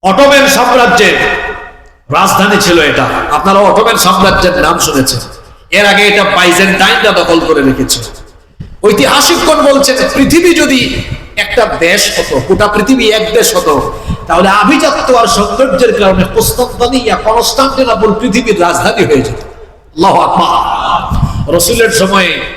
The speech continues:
এটা কাফির কুফাররা দখল করে রেখেছে। আল্লাহ রসুল বলছেন, শোনেন, সাহাবীদেরকে বলছেন, হাদিস শোনেন,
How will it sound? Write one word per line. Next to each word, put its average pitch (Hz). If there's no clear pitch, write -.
এটা 185
কাফির 196
কুফাররা 214
দখল 196
করে 170
রেখেছে। -
আল্লাহ 262
রসুল 269
বলছেন, 208
শোনেন, 180
সাহাবীদেরকে 262
বলছেন, 156
হাদিস 196
শোনেন, 151